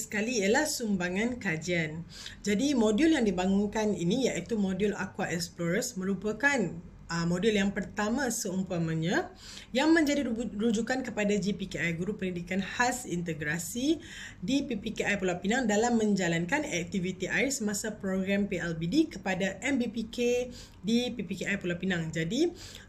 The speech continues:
ah, kita juga telah menjalankan,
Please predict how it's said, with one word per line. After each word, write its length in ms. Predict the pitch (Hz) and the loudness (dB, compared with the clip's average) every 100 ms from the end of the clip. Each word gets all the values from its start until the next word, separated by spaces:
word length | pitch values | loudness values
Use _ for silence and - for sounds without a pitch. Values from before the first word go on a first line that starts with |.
| - | -6
ah, 720 | 175 180 185 185 180 180 185 - - - | -2 0 2 0 0 -2 -4 -6 -16 -10
kita 240 | 233 214 240 | -6 -2 0
juga 160 | 285 | 0
telah 240 | 320 254 233 | 2 4 4
menjalankan, 960 | 226 226 202 175 151 156 196 254 359 | 6 4 4 2 0 -2 -2 2 2